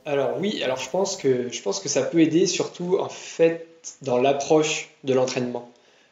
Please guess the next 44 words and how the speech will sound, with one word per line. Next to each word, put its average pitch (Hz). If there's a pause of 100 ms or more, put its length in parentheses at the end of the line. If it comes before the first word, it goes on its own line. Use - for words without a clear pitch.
Parce -
que -
le 131
marathon, 135
et 185
je 160
vais 127
parler 120
spécifiquement -
du 131
marathon, 131
je -
suis -
encore, 120
euh, 113 (400)
tout 156
à 156
fait 147
novice, 139
hein, 123
sur 127
le 120
marathon, 120
j'en 147
ai 127
couru 131
qu'un 131
seul. 123 (600)
Donc, 113
euh, 113
d'autres 139
pourront 127
confirmer 139
ou, 156
euh, 127
infirmer 131
ce 139
que, 113 (160)
ce -
que 127
je 120
vais 131
dire, 170
mais 120